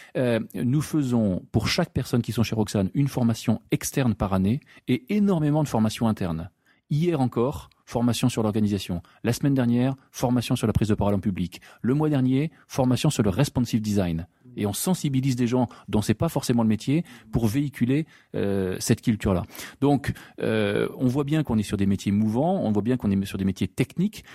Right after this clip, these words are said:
Et justement, la valeur qu'on produit, on aime à dire qu'elle se situe au carrefour de la production, du community management, de la techno et des idées. Et c'est là où on est sur un terrain de jeu qui est formidable.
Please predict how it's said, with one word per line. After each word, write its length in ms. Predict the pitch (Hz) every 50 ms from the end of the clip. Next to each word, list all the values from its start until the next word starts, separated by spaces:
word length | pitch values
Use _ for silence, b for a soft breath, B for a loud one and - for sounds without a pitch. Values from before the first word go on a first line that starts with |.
| B B B
Et 100 | 120 117
justement, 500 | 110 110 165 190 - - - 190 196 202
la 100 | 170 123
valeur 280 | 104 117 123 135 139 -
qu'on 100 | - 110
produit, 400 | 101 - 113 113 156 196 202 - -
on 180 | 117 120 127
aime 160 | 160 208 202
à 80 | 165 123
dire 400 | 101 95 95 113 151 - - - B B B B B B
qu'elle 160 | - 143 131 -
se 100 | - 135
situe 240 | - 160 139 -
au 80 | 151 135
carrefour 560 | - 147 123 - - - 131 127 120 101 87 - - - - -
de 80 | 101
la 80 | 131 147
production, 580 | 117 - 185 170 160 - - - 139 147 180 - b b b b b b
du 140 | 92 104 107
community 420 | - 147 156 170 175 175 160 -
management, 520 | 156 147 135 120 113 113 120 139 139 - - -
de 100 | 107 113
la 120 | 131 143 135
techno 420 | - 135 - - 131 135 147 - _ -
et 80 | 117
des 260 | 107 117 110 104 95 95
idées. 200 | 87 85 80 - _ _ _ _ _ _ _ -
Et 60 | -
c'est 140 | - - 160
là 120 | 190 196
où 40 | 175
on 100 | 131 123
est 80 | 117 110
sur 200 | - - 117 110
un 60 | 104
terrain 200 | - 120 107 110
de 60 | 110
jeu 80 | 113 110
qui 100 | - 110
est 40 | -
formidable. 460 | - 123 139 165 185 196 175 127